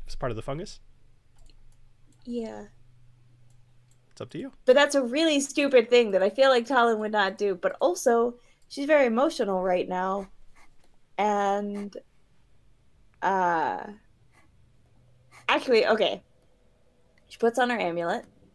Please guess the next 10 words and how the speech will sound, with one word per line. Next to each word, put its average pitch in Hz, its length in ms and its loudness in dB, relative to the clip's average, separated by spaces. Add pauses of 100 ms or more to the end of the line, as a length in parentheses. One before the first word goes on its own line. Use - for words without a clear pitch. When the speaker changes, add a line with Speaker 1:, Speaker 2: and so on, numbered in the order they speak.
(320)
Speaker 1:
Mm-hmm. 131 200 -10 (200)
Speaker 2:
A. 175 280 -6 (1200)
Um, 175 580 -2 (1600)
gives 202 380 -2
Book 190 320 -2 (100)
a 185 60 -4
big 202 240 -4
hug. 180 320 -8 (1300)
And 190 140 -6
then 165 560 -6